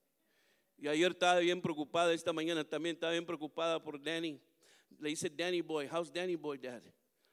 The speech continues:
Lo quieren mucho y él las quiere <laughs> mucho a ellas. Pero vengo a decirle a usted que ha volado solita aquí a Los Ángeles.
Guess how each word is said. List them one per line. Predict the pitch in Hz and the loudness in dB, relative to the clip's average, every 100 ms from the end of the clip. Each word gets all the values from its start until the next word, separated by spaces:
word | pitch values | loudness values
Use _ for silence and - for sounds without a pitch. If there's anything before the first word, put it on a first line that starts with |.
| _ _ _ - | _ _ _ -12
Lo | 143 | -10
quieren | 135 170 165 151 | -6 -4 -2 0
mucho | 175 170 156 | 0 0 -2
y | 139 139 | -4 -4
él | |
las | 156 135 | -4 -6
quiere | - 165 | -8 -8
<laughs> | |
mucho | 165 156 147 | -6 -4 -2
a | 147 | 0
ellas. | 160 131 - - - | -2 -6 -14 -20 -6
Pero | 170 190 | 2 4
vengo | 254 | 6
a | 233 | 6
decirle | 202 262 226 | 6 2 4
a | 214 | 4
usted | - 240 208 | 6 4 6
que | 233 | 4
ha | |
volado | 208 202 214 214 | 6 8 8 6
solita | 180 185 208 170 | 4 2 2 0
aquí | - | 0
a | 180 | 0
Los | 156 | 0
Ángeles. | 160 156 143 101 - - - - - | 0 -2 -4 -6 -8 -8 -8 -12 -18